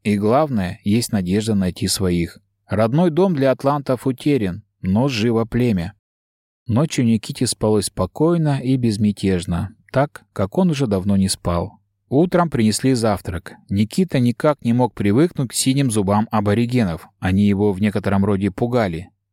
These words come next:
Оставшись наедине с Фимом, он спросил: «Почему у них такие зубы?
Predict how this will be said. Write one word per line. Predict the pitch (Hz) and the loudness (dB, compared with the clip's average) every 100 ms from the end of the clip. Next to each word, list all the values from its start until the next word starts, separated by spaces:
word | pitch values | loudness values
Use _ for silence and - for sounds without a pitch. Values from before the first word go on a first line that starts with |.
| _ | _
Оставшись | - 101 - 196 - 170 | -4 -4 0 -2 0 -2
наедине | 139 131 123 143 160 | 0 0 0 2 0
с | - | -2
Фимом, | - 185 180 107 95 _ | 0 2 2 2 -2 _
он | 117 | -2
спросил: | 139 - 135 139 - 117 87 _ _ _ _ _ _ _ _ _ | -2 -2 -2 -2 -2 -2 -2 _ _ _ _ _ _ _ _ _
«Почему | - 95 151 196 | -4 -2 2 2
у | 262 | 4
них | 196 170 | 2 2
такие | 165 - 151 | -4 0 0
зубы? | 120 151 113 90 | 2 0 0 -4